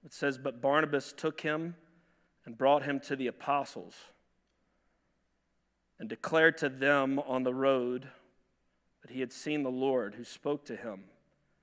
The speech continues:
and how at Damascus he had preached boldly in the name of Jesus. So he went in and among them at Jerusalem, preaching boldly in the name of the Lord. And he spoke and he disputed against the Hellenists,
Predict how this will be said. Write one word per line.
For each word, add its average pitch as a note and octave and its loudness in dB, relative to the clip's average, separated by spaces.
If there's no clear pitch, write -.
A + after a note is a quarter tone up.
and - -16
how C#3 4
at C3+ 0
Damascus C3+ 0
he C3+ -4
had B2+ -2
preached C3+ -6
boldly C3+ 2
in C#3+ 0
the C3+ 0
name C#3 0
of C3+ -10
Jesus. C3+ -4
So D3 0
he C#3+ 2
went D3 2
in D#3 4
and D3+ 2
among D#3+ 2
them C#3+ 2
at C#3 2
Jerusalem, C3+ -4
preaching C#3 -6
boldly D3 4
in C#3 0
the C3+ -2
name C3+ -2
of A#2+ -6
the C3 -8
Lord. A#2+ -8
And A2+ -14
he A2 -12
spoke D3+ -2
and A#2+ -6
he B2 -4
disputed C3+ -4
against C3 -6
the G#2 -12
Hellenists, A#2+ -6